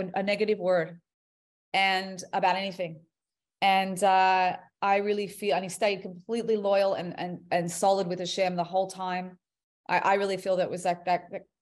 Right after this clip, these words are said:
the merit he accrued in himself and the struggle, you know, to stay, again, to stay connected amidst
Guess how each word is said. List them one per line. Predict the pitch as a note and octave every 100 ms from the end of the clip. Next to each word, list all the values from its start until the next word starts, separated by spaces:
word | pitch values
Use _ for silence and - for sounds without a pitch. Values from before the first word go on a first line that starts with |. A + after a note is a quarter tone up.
| G3+
the |
merit | F#3 F#3 F#3 F#3 F#3
he | F#3
accrued | E3+ - F#3+ F3+
in | F3
himself | F3 D#3+ - F#3 E3+ E3+
and | - E3+
the |
struggle, | - - G3+ F#3+ F#3 D3+ - _ _ _ _
you | -
know, | F3
to | E3+
stay, | F3 F3+ F3
again, | F#3+ F#3 F3+
to |
stay | G3 F3+
connected | F3 F#3 F#3 F#3 F#3 D#3 D#3 _ _
amidst | F#3 E3+ F#3+ - -